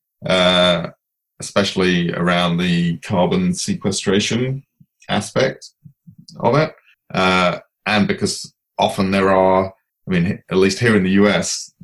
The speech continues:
uh, rege-, people who are doing regenerative farming can have more, end up with more profitable farms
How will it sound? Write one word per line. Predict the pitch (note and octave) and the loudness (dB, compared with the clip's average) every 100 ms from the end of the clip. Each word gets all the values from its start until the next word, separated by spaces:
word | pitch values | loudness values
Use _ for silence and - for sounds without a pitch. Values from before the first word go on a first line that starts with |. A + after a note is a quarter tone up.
| - - - | -16 -12 -8
uh, | E2+ - - - - _ _ _ | -6 -6 -8 -10 -10 _ _ _
rege-, | - G2 - G#2 - | -2 -2 0 -2 0
people | A#2+ A2 | 2 2
who | G#2 | 4
are | G#2 G#2 | 4 4
doing | G#2 G#2 G2 | 2 2 2
regenerative | F#2 G2+ G2 - - | 0 0 0 -4 -6
farming | - G#2 G2+ F#2 F#2 F#2+ - _ _ - | 0 2 4 2 0 -4 -8 _ _ -16
can | - G#2+ G#2 G#2 | -6 -2 0 2
have | G2 G2+ G2 F#2+ F#2 - _ | 0 0 0 0 -2 -6 _
more, | G2+ G2 G2+ G2 G2 G2 G2 _ _ _ | 2 4 4 4 2 0 -2 _ _ _
end | - G#2+ | 0 2
up | G2+ F2 | 2 0
with | G2 | 0
more | G#2 A2 G#2+ | 2 2 0
profitable | - A#2 G#2 G2+ G#2 G2+ G2+ G2 - _ - | -2 -2 -2 0 2 4 2 0 -10 _ -14
farms | - G#2 A#2 D3 E3+ B3 A3+ - | -2 2 4 4 2 -2 -6 -8